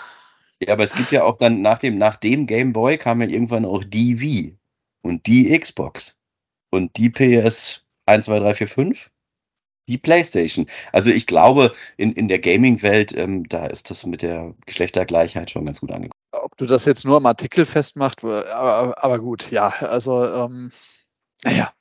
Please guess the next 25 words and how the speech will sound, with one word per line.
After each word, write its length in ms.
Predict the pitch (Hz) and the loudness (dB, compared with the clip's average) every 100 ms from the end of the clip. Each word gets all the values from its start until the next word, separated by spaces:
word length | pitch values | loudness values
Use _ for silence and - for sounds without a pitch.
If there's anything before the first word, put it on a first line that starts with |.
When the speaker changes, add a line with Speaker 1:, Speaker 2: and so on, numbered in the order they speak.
| _ - - | _ -20 -8
Speaker 2:
sei 160 | - - | 2 2
es 120 | 196 | 2
drum. 220 | - 131 | -2 -8
Äh, 280 | 120 151 147 127 | 0 4 6 4
lass 400 | 139 147 143 - | -2 0 2 0
uns 180 | - | -10
da 160 | - 127 | 0 0
beim 160 | 117 117 | 2 -2
nächsten 280 | 113 - 117 | -4 -8 -8
Mal 100 | 104 | -8
drüber, 480 | 110 107 107 104 | -6 -2 0 0
äh, 160 | 120 120 | -2 -6
diskutieren, 720 | 107 - 120 - - 110 107 | -8 -12 -14 -12 -8 -8 -8
ob, 200 | 101 107 - - | -12 -14 -16 -10
äh, 220 | 110 101 - _ | -8 -8 -12 _
das 180 | - - | -16 -12
Gendern 320 | - 120 113 | -6 -4 2
Speaker 1:
Der 200 | 120 160 | 6 4
Speaker 2:
da 40 | - | 4
richtig 280 | 143 147 | 2 2
steht 140 | - 147 | 0 0
oder 100 | 160 | 0
Speaker 1:
Atari 200 | 160 92 | 0 -4
Speaker 2:
falsch. 180 | 82 - | -6 -12
Speaker 1:
und 300 | 101 95 - | -12 -12 -12